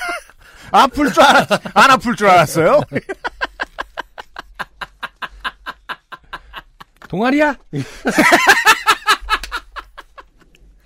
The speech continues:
Speaker 1: "이게 지금 내일 동아리야?"
Speaker 2: <laughs> "내일 동아리."
Speaker 1: 안 아플 줄 알았어?
Speaker 2: 음, "아프니?" 뭐 이런.
Speaker 1: 아.
Speaker 2: 어,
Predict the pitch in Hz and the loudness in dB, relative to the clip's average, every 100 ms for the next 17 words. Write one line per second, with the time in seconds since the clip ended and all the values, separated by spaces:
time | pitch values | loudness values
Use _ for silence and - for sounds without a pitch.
0 | _ - _ - - - - 226 254 226 | _ -20 _ -20 -20 -20 -10 -8 -4 0
1 | 220 269 226 247 262 254 277 262 - - | 0 2 2 4 6 6 4 2 -4 -2
2 | - 233 220 226 202 - - - - - | 0 0 -2 -2 -6 -6 -8 -12 -14 -16
3 | _ - - - - - - - _ - | _ -16 -16 -20 -20 -20 -20 -20 _ -20
4 | _ _ _ - 226 269 262 262 262 254 | _ _ _ -4 0 0 0 4 6 6
5 | - 285 240 110 101 - - _ 104 - | 4 2 2 -6 -12 -20 -20 _ -12 -6
6 | 135 247 170 113 - 123 - - - - | -2 -2 2 2 2 -2 -4 -18 -20 -20
7 | - - - _ 302 285 | -20 -20 -20 _ -10 -6